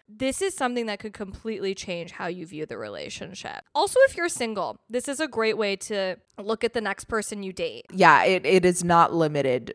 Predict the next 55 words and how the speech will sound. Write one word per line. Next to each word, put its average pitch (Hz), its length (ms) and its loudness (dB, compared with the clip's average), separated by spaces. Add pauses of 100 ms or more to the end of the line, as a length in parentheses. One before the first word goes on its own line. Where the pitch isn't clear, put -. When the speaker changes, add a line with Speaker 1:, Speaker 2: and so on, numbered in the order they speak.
(100)
Speaker 2:
to 143 320 0
relationships 117 920 -4
at - 160 0
all. - 480 -4
Speaker 1:
I 269 100 4
will 302 160 0
say, 247 200 -2
if 214 120 -8
you're 233 140 -6
single, 285 540 -6
wait 247 240 -2
until 339 240 -8
you've 330 120 -8
been 277 140 -8
dating 196 320 -8
the 208 80 -8
person 226 540 -8
for, 214 180 -6
like, 180 380 -8 (160)
a 202 80 -4
little 190 340 -2
bit 190 160 -4
of 185 140 -2
time 175 340 -6
and 190 140 -8
gotten 170 240 -4
to 202 120 -10
know 170 160 -4
them 180 160 -8
before 185 360 -4
doing 170 300 -6
this 170 120 -10
sort 185 160 -6
of 180 80 -14
mental 175 480 -10
test, 170 640 -6 (240)
because 226 440 0
you 240 100 -2
have 269 220 2
to 370 60 -6
kinda 302 240 -2
know 202 220 0
the 185 140 -4
person 185 340 -8
in 175 140 -8
order 170 160 -4
to 175 60 -8
come 170 200 -10
to 175 100 -16
this 170 160 -6
conclusion. 185 760 -6 (460)
But 226 160 -2
the 233 100 2
biggest 233 520 -2
thing 190 540 -6